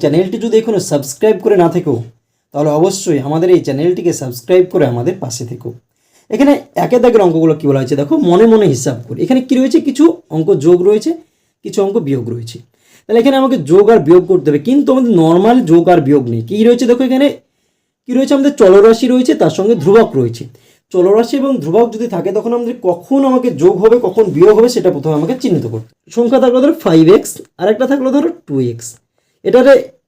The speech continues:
আগে প্লাস, এটার আগে প্লাস। যদি আমাদের চিহ্নগুলো কী রয়েছে, যে এই যে সাইনগুলো যদি দুটো একই থাকে, যু-, দু-, যদি দুটোতেই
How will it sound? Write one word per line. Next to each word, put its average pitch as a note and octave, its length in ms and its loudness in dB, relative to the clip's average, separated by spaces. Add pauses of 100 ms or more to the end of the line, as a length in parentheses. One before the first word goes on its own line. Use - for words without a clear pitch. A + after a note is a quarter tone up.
(460)
আগে F#3+ 280 0 (100)
প্লাস, C4 200 2 (100)
এটার E3+ 240 0
আগে F3 120 4 (100)
প্লাস। A#2 200 -4 (360)
যদি A#3 280 2
আমাদের D4+ 200 4 (120)
চিহ্নগুলো A#3 520 6 (120)
কী A3+ 80 0
রয়েছে, B3 280 4
যে G#3+ 40 6 (100)
এই C#4 100 6
যে C4 60 2 (120)
সাইনগুলো A#3+ 500 2
যদি C4+ 220 2
দুটো A3+ 140 2 (160)
একই A#3+ 260 -2
থাকে, E3+ 200 2
যু-, G3 240 -2
দু-, F3+ 240 0
যদি G#3+ 240 4
দুটোতেই A#3 360 0